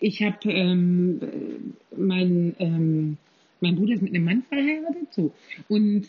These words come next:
ähm, das muss ich vorweg sagen, auch wenn das an sich was ganz Normales ist. Aber, ähm, meine Tochter hat irgendwann mal nach der Kita zu mir gesagt, ähm,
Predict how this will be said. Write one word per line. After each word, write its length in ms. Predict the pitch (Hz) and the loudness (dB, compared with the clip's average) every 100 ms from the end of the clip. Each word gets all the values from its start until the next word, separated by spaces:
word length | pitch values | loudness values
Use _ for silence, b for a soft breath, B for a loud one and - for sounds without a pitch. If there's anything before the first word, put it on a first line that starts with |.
| - | -2
ähm, 500 | 202 208 202 202 208 - 175 | 0 2 2 2 0 -4 -4
das 160 | 208 214 | -2 0
muss 140 | 208 | 0
ich 200 | 202 - 190 | 0 -2 -4
vorweg 340 | - 185 240 - | -2 0 -2 0
sagen, 200 | 254 247 | 0 0
auch 100 | 190 | 2
wenn 80 | 208 | 0
das 120 | 202 - 185 - _ - | 0 -4 -6 -6 _ -2
an 140 | 196 | 0
sich 180 | 196 - | 0 -2
was 140 | 185 | -4
ganz 180 | 185 180 | -2 -2
Normales 380 | 175 185 220 247 | 0 0 0 -2
ist. 160 | 269 - B B 202 - | -4 -6 B B -10 -4
Aber, 440 | 185 202 214 214 202 | 0 2 2 0 2
ähm, 300 | 190 185 - | 2 2 0
meine 460 | 185 190 196 190 - - | 0 2 4 2 0 -4
Tochter 360 | 214 269 - 220 | -2 -2 0 0
hat 160 | 208 | 0
irgendwann 440 | 208 233 240 220 214 | 0 0 0 2 2
mal 140 | 226 | 2
nach 180 | 214 196 | 2 2
der 140 | 208 | -2
Kita 320 | 196 269 339 - | -2 -6 -6 -4
zu 120 | 202 | 0
mir 120 | 190 | 0
gesagt, 360 | 180 196 247 - B B B B - | 0 0 -2 -6 B B B B -4
ähm, 1160 | 202 208 208 208 208 208 214 208 202 196 - | 0 2 2 4 4 4 4 2 0 -2 -4